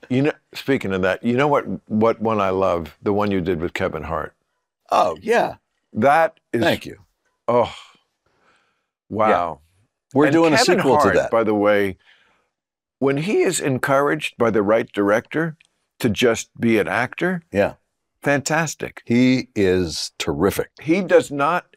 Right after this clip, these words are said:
Speaker 1: need to just do what, you know, look, there's no shame in getting famous by being very popular doing
Speaker 2: Nope.
Speaker 1: a, a
Speaker 2: And
Speaker 1: con-
Speaker 2: selling jokes?
Speaker 1: Yeah, t-
Speaker 2: Yeah.
Speaker 1: well, uh, uh, he's also a good comedian.
Speaker 2: Great.
Speaker 1: But, but I'm saying in movies, he had that one kind of thing he did where he was a little over the top,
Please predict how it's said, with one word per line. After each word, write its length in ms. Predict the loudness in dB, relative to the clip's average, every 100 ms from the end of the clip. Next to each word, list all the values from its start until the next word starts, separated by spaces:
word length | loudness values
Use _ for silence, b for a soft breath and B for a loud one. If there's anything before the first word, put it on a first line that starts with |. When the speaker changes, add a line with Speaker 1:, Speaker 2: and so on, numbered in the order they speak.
| _ _ -8
Speaker 1:
need 340 | -4 -2 -2
to 100 | -4
just 340 | -2 -2 -2 -2
do 200 | 0 0
what, 320 | 2 0 0 _
you 80 | -4
know, 280 | 0 0 -2 -2
look, 300 | -2 -2 -4
there's 180 | -8 -4
no 280 | -2 -2 -6 -8
shame 320 | -2 0 0
in 280 | -2 -4 -6 -2
getting 260 | -2 0
famous 380 | -2 0 0 -4
by 240 | 0 0
being 420 | 2 0 0 0 2
very 260 | 2 2 0
popular 540 | 0 0 0 -2 -2
doing 260 | 0 0 2
Speaker 2:
Nope. 220 | -2 -4 B B
Speaker 1:
a, 40 | -4
a 20 |
Speaker 2:
And 80 | 0
Speaker 1:
con- 140 | 2
Speaker 2:
selling 280 | 4 4 2
jokes? 400 | 2 2 0 -8 -2
Speaker 1:
Yeah, 200 | 0 0
t- 120 | -2 0
Speaker 2:
Yeah. 100 | 2
Speaker 1:
well, 240 | 4 2 -2
uh, 140 | -6 -2
uh, 60 |
he's 220 | -2 0
also 280 | 0 0 -2
a 40 | -2
good 180 | -4
comedian. 520 | -4 -2 -2 -4 -12 -2
Speaker 2:
Great. 260 | 0 0 -2
Speaker 1:
But, 60 | -2
but 100 | -2
I'm 100 | 0
saying 240 | -2 0
in 180 | 0 2
movies, 400 | 2 2 -2 -2
he 120 | 0
had 180 | 0 2
that 180 | 0 0
one 240 | 0 0
kind 240 | 0 -2 -2
of 80 | -2
thing 180 | 0
he 100 | 2
did 180 | 2 2
where 120 | 2
he 60 | 2
was 100 | 2
a 60 | 2
little 260 | 2 2
over 220 | 2 0
the 80 | -4
top, 420 | -2 0 0 -2